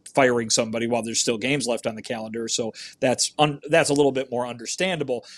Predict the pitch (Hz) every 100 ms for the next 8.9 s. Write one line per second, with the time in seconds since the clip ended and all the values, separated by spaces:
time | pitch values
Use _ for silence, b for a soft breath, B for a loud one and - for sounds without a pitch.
0 | B - 170 156 151 _ _ - 151 143
1 | 156 - 131 - 156 143 117 139 160 151
2 | 139 117 127 131 - _ _ _ _ _
3 | _ - 185 165 127 113 _ _ 135 -
4 | 139 _ _ _ _ - 156 185 196 190
5 | 165 165 170 160 143 127 - _ - 160
6 | 156 - 160 147 139 139 180 233 247 262
7 | b _ _ 139 190 220 190 175 190 180
8 | 170 165 151 151 - 113 - - -